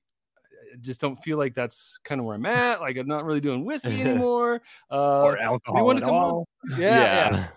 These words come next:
Speaker 1: We just wanted to come on and, and chat, and so, you know, we're super excited. So, Adam, like, I guess, like, just to start, like,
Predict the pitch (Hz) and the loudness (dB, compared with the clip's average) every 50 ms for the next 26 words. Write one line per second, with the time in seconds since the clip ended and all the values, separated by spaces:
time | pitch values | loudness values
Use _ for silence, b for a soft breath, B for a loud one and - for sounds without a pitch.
0 | _ _ - 165 165 175 180 196 196 196 190 180 - 180 165 165 180 202 202 160 | _ _ -12 -12 -10 -8 -8 -6 -4 -4 -4 -6 -8 -8 -6 -6 -4 -4 -4 -6
1 | 139 139 143 135 123 - - 151 156 180 214 240 208 147 135 123 - 143 135 131 | -8 -8 -10 -12 -12 -12 -10 -10 -8 -8 -8 -10 -12 -12 -12 -12 -10 -10 -10 -10
2 | 139 151 160 170 165 143 156 190 208 - - 196 180 180 165 - - 165 185 190 | -10 -10 -10 -12 -12 -12 -14 -14 -16 -14 -16 -14 -12 -12 -14 -12 -12 -14 -12 -12
3 | 175 - - 135 131 151 214 233 214 185 165 151 147 156 170 233 240 233 - 180 | -14 -14 -12 -12 -8 -6 -4 -4 -4 -4 -4 -6 -6 -6 -6 -6 -6 -4 -6 -8
4 | 151 - - - - - - - 240 330 330 233 170 143 - | -8 -10 -14 -18 -18 -16 -12 -10 -10 -10 -8 -8 -8 -10 -10